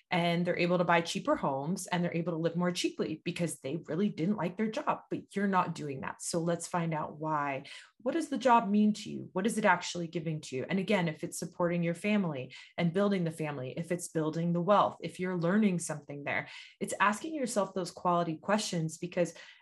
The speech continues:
every day of your life, you might think you're off track, but that's only because you're comparing yourself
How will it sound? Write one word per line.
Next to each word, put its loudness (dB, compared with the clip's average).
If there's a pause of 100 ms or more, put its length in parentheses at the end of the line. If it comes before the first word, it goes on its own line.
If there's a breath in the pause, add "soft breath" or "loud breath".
(180 loud breath)
every 0
day 6
of 0
your 2
life, -2
you 0
might 2 (200)
think 2
you're -2
off 4
track, 0 (320 loud breath)
but -6
that's 2 (140)
only 0
because -2
you're -4
comparing 0
yourself -6